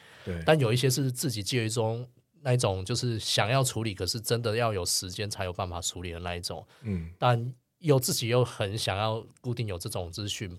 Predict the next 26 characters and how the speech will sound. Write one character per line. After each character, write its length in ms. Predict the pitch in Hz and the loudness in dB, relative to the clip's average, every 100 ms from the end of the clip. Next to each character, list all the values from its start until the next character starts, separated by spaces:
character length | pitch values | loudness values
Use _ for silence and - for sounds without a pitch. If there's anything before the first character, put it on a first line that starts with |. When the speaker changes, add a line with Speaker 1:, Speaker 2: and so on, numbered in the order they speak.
| - | -4
Speaker 2:
不 60 | |
要 120 | 95 | -2
断 240 | 104 101 92 | 0 -2 -2
掉 240 | 101 87 80 | -4 -6 -8
的。 120 | - | -12
Speaker 1:
嗯 100 | 117 | -8
哼 220 | 101 104 | -4 -4
哼。 160 | 101 95 | -6 0
Speaker 2:
但， 260 | 117 139 131 | 4 4 4
但 220 | - 135 113 | 2 4 4
你 80 | |
如 120 | 95 127 | 2 0
果 100 | 98 | 0
说 200 | 113 110 | 0 0
啊， 100 | 104 | 0
我 120 | 90 | -2
没 120 | 92 | -4
兴 180 | 92 104 | -4 -4
趣 120 | 95 | -4
的 80 | 101 | -4
话， 260 | 87 95 92 | -2 -4 -4
这 100 | 101 | -6
个 100 | 92 | -6
资 160 | - | -6
讯， 300 | 101 - 92 - _ _ _ _ | -6 -6 -8 -10 _ _ _ _
Speaker 1:
嗯。 240 | 98 90 | -18 -18